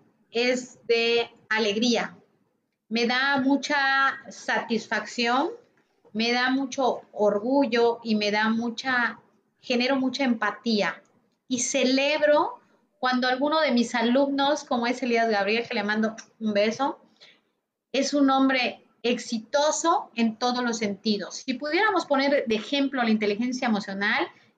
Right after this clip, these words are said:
créeme que a lo mejor lo tomaría él si me lo permite, porque es un hombre que generalmente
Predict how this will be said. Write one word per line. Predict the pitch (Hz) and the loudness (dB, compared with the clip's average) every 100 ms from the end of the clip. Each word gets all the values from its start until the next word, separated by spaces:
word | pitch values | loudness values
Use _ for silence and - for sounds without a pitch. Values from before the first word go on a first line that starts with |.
| _ | _
créeme | 311 381 359 277 - | -2 0 0 -2 0
que | |
a | 233 | 0
lo | 240 | 2
mejor | 240 302 302 | 0 0 0
lo | 311 | 0
tomaría | 254 233 262 262 | -2 0 0 0
él | 262 | -2
si | 269 | -2
me | 226 | 0
lo | 214 214 | 0 -2
permite, | 214 220 254 269 - 185 - _ _ _ | -2 0 2 0 -2 -6 -8 _ _ _
porque | 302 302 | -4 -4
es | 370 | 0
un | 415 359 | 2 2
hombre | 349 349 | 2 0
que | 277 226 208 - _ _ _ _ _ _ _ _ _ _ - | 0 -2 -2 -8 _ _ _ _ _ _ _ _ _ _ -6
generalmente | 285 277 302 311 302 294 - 285 302 - | 0 2 2 0 -2 -4 -2 0 -2 -4